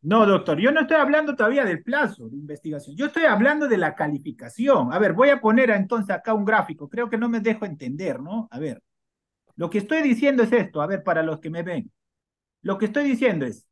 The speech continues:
esto es la noticia criminal, ¿correcto? ¿Lo están viendo? A ver, me confirman. ¿Reader se observa?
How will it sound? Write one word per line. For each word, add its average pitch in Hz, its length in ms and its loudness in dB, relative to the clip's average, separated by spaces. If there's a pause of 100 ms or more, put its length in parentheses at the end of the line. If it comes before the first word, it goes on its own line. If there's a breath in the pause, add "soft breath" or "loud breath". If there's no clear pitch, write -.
(140)
esto 277 360 4
es 226 60 8
la 226 120 6
noticia 214 440 0
criminal, 185 640 -2
¿correcto? 208 400 0
¿Lo 196 100 2
están 233 200 2
viendo? 247 240 0
A 185 60 2
ver, 196 120 -2
me 185 140 -8
confirman. 190 420 -4
¿Reader 226 240 0
se 220 100 -4
observa? 254 520 -2